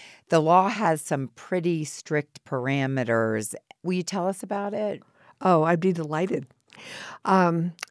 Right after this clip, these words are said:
Speaker 2: in order to qualify for medical aid in dying in Colorado, you, first of all, you have to be a resident. And I think you have to be over eighteen. I'm pretty sure that's the cutoff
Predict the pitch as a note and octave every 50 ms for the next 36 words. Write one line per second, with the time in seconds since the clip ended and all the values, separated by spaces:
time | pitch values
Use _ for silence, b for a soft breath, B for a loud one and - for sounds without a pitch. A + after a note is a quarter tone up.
0 | _ - A3+ G#3 G#3 G#3+ A#3 B3 C4 A#3+ A3+ G3+ - - - G3+ G3 G3 G3 G3+
1 | - - - - D#3 D#3+ E3 D#3+ - D#3+ D#3+ D#3 D#3 D#3+ E3+ F3 F3+ G3+ F3+ F3+
2 | - - E3 E3+ E3+ D#3+ E3+ E3 E3 D3+ D3+ D#3 D3+ D3 D3+ D#3 D#3+ D#3+ E3 E3
3 | D#3+ D3+ - - - E3 D#3+ D#3 D3+ D3+ D3+ C#3+ D3 D3 D3+ D3+ - G3 F3 -
4 | - - A3+ A#3 A3+ - F3+ E3+ D#3+ D#3 D#3 C#3+ - - - E3 D3+ D3 C#3+ D3
5 | C#3+ C#3 B2+ - - D#3+ - - - _ B B B B B B B B B B
6 | B _ F#3 F3 E3+ E3+ E3+ E3+ - F#3+ F#3 F3+ - F3+ F#3 F3+ E3 E3 - D#3+
7 | D#3+ D#3+ D#3 D#3 D3 D3 - - - _ _ _ - F3+ D#3 D3 - - - D#3+
8 | D3+ C3+ C3 C3+ C#3 D3+ D#3+ - G#3 F3+ D#3+ D3 - - D#3 D3 C#3 C#3 C#3 C#3
9 | - - - - - - - E3+ D3 - - D3 - - -